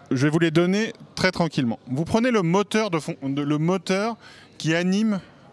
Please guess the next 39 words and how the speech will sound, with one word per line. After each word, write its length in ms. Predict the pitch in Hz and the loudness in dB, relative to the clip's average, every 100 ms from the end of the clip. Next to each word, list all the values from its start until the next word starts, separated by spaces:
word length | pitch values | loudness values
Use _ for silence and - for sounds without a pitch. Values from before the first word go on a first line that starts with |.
| - | -4
euh, 120 | 127 | -2
chacun 300 | 123 160 170 | -2 -2 -2
de 60 | 160 | -2
ces 100 | 151 | -2
deux 100 | 131 | -2
mondes. 220 | 110 98 | -2 -2
Le 80 | 123 | -2
moteur 300 | 180 185 202 | 0 0 0
de 80 | 160 | 0
l'entreprise, 600 | 147 151 - 196 226 190 | 0 -2 0 -2 -2 -6
c'est 160 | - 165 | -4 -2
la 100 | 156 | 2
performance. 680 | 175 160 170 139 107 - - - - - - - - - - | 0 2 0 0 -4 -8 -16 -18 -18 -18 -20 -20 -20 -20 -6
Performance 720 | 151 143 156 147 151 143 - - - | -4 0 -2 0 -2 -4 -8 -10 -4
à 80 | |
long 180 | 120 139 | -2 -2
terme, 340 | 147 254 285 240 | 0 0 2 -2
en 380 | 123 - - | -6 -14 -20
tout 60 | - | -8
cas 140 | - 120 | -4 -4
c'est 120 | 117 | -2
notre 200 | 117 - | -4 -2
conviction, 460 | 123 123 - 208 | -4 -2 0 0
performance 580 | 208 139 139 147 147 - - - - - - - - | 0 2 2 2 0 -4 -12 -18 -20 -20 -20 -20 2
pérenne 480 | 170 165 180 180 156 | 2 4 0 0 -2
et 140 | 151 143 | -2 0
positive 540 | 165 151 147 160 160 | 0 0 -2 -2 0
dans 120 | 131 | 0
la 80 | 120 | -2
durée, 340 | 117 120 175 262 - - - | -2 -2 -4 -6 -14 -18 -6
mais 320 | 147 208 254 - - | -2 -2 -4 -8 -2
performance 540 | 180 170 175 170 185 | 0 2 0 0 0
quand 140 | - 151 | 0 0
même. 260 | 117 104 104 - - - - | 0 -4 -8 -16 -20 -20 -4
Le 160 | 135 165 | 0 2
moteur 500 | 190 226 - 208 175 | 2 2 0 0 0
de 80 | 131 | -2
la 140 | 135 | -2
famille, 420 | - 165 220 277 | -2 0 0 -2